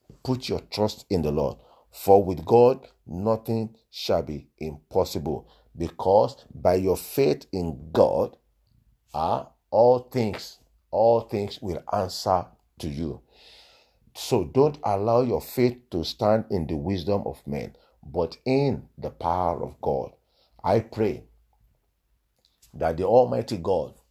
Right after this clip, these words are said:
will engrace you to believe in him absolutely in the name of Jesus. The grace to believe God, absolute obedience,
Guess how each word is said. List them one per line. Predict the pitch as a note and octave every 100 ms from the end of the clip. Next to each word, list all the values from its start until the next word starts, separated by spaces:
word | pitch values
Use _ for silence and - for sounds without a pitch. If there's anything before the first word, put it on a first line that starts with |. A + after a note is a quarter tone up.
| _ _ E2+
will | F2 F2+
engrace | F#2+ G#2+ A2 C3+ B2+ -
you | B2+ C#2+ - _ _ _ _ _ _
to | G#2+
believe | E2+ E2 F2+ A2+ A2+ - -
in | F#2+ F2
him | A2 G#2+ -
absolutely | G#2 - G#2+ F2+ - D#2+ - _ - - - -
in | G#2+ D#2+
the | E2 D#2
name | D#2 F2
of | F2
Jesus. | D#2+ D#2 D2
The | G#2
grace | F#2 - D3+ D#3+
to | - G#2+
believe | - - F2 G#2+ A#2+ - -
God, | F#2+ D2 - _ _ _ _ _ _ _ _
absolute | - C#3+ - D#3 D3 C#3+ -
obedience, | E2+ - - G#2+ G#2 D2